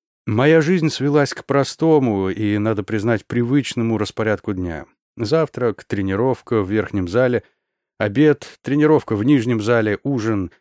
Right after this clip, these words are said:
свободное время, отбой. И с людьми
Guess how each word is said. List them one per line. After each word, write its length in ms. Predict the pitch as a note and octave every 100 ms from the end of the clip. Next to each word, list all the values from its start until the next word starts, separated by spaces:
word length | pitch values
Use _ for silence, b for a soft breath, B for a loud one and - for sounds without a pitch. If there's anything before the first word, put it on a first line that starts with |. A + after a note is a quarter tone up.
| _ _ -
свободное 560 | A2 A2 G2+ F#2 F#2+
время, 400 | F#2+ C3+ C3+ B2+
отбой. 720 | - A2+ F#2 E2+ F2 D#2+ D2 - _ _
И 260 | B2 A2+ A2
с 140 | -
людьми 540 | A#2 A2 G#2+ C3+ C3